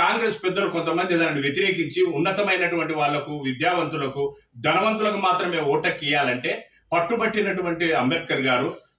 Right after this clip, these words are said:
మరి మన సామాన్యులకు, దళితులకు ఈ రకంగా మనకు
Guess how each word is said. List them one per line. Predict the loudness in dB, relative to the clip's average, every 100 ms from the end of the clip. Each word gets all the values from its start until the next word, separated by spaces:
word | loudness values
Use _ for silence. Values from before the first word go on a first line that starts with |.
| -2
మరి | 0 2 2
మన | 0 0
సామాన్యులకు, | 2 4 2 2 0 0 0
దళితులకు | 0 0 0 -2 -8 _ _ _
ఈ | -4 -2
రకంగా | 0 -2 0 2 0
మనకు | 0